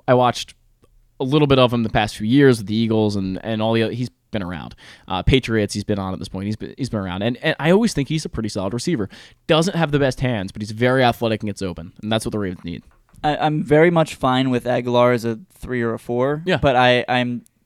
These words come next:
Speaker 2: terrified. I, w-, I should say I would be terrified if injuries force us into a situation like where
Speaker 1: <laughs>
Speaker 2: Kamar Aiken, wide receiver one.
Speaker 1: Yeah, wide receiver one would be a different story.
Speaker 2: Yeah.
Speaker 1: I don't think he's,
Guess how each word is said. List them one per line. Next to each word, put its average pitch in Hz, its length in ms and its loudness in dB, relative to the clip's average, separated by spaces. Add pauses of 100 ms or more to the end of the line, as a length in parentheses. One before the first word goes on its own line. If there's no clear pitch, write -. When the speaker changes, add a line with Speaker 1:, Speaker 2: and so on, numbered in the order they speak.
(160)
Speaker 2:
terrified. 123 760 0 (380)
I, 139 80 2
w-, 135 200 -2
I 139 220 -2
should 131 180 -12
say 131 100 -2
I 135 40 0
would 135 260 -4
be 131 120 -6
terrified 123 580 -2
if - 300 -8 (320)
injuries 135 440 -2
force 131 260 -4
us 113 120 -10
into 127 200 -2
a 120 40 -2
situation 123 800 -4 (120)
like 127 180 2 (100)
where 123 320 0 (180)
Speaker 1:
<laughs> - 160 -16
Speaker 2:
Kamar 135 380 4
Aiken, 131 360 2
wide 127 180 4
receiver 123 300 -4
one. 123 360 -2
Speaker 1:
Yeah, 151 400 8
wide 175 260 6
receiver 240 320 2
one 147 240 4
would 127 100 0
be 123 80 2
a 120 40 4
different 110 320 -6 (160)
story. 90 480 -6
Speaker 2:
Yeah. 127 160 -2
Speaker 1:
I 135 100 4
don't 175 160 6
think 190 160 2
he's, 151 260 0